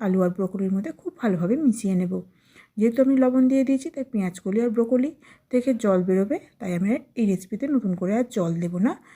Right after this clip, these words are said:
তবে আপনাদের যদি মনে হয়, তাহলে কিন্তু খুব সামান্য পরিমাণে জল দেবেন, যেন তরকারিটা একদম শুকনো শুকনো হয় সেরকম পরিমাণে। এবার গ্যাসটাকে লো ফ্লেমে করে এটা চাপা দিয়ে দেবো, পুরোপুরি সেদ্ধ হওয়ার জন্য। তবে মাঝে মাঝে কিন্তু ঢাকনাটা খুলে অবশ্যই নেড়ে দিতে হবে, নাহলে কিন্তু কড়ার নিচে লেগে যাবে।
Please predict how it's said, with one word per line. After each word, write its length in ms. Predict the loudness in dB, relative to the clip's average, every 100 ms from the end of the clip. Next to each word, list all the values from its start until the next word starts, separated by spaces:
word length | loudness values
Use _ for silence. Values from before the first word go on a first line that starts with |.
| -20 _
তবে 160 | -4 0
আপনাদের 320 | 2 0 -2 -4
যদি 180 | -2
মনে 200 | 0 0
হয়, 200 | 0 -4 -6 _
তাহলে 200 | -6 -2
কিন্তু 220 | 0 -2
খুব 180 | -4 -14 -16
সামান্য 360 | -2 0 2 0
পরিমাণে 340 | -2 0 -2 0
জল 180 | -2 0
দেবেন, 240 | -2 -6 -10 -14 -20 -20 _ -4
যেন 160 | -2 -2 -8 _ _ -4
তরকারিটা 360 | -2 -2 -2 -2
একদম 180 | -2 -4
শুকনো 280 | -6 -2 -2
শুকনো 240 | -2 -4
হয় 140 | -4 -4
সেরকম 400 | -4 -4 -4 -6
পরিমাণে। 360 | -6 -6 -6 -8 -12 -20
এবার 160 | -8 -6
গ্যাসটাকে 440 | -4 -6 -6 -4 -2
লো 120 | -2
ফ্লেমে 260 | -4 -6 -2
করে 120 | -2
এটা 120 | -2
চাপা 200 | -4 -2 0
দিয়ে 160 | 0
দেবো, 120 | -2 -2
পুরোপুরি 340 | 0 0 0
সেদ্ধ 260 | -4 -6 -6 -6
হওয়ার 160 | -6 -8
জন্য। 160 | -14 -14 -18 -20
তবে 160 | -4 0
মাঝে 220 | 2 2 2
মাঝে 160 | 0
কিন্তু 180 | -2 -4 -4
ঢাকনাটা 280 | -2 -4 -4
খুলে 160 | -6 -4
অবশ্যই 300 | -4 -2 -2
নেড়ে 180 | 0 0
দিতে 140 | 0
হবে, 120 | 0 0
নাহলে 240 | -2 -2
কিন্তু 180 | -4 -6 -2
কড়ার 220 | -2 -2
নিচে 200 | -2 0 0
লেগে 220 | 2 2
যাবে। 220 | 0 -2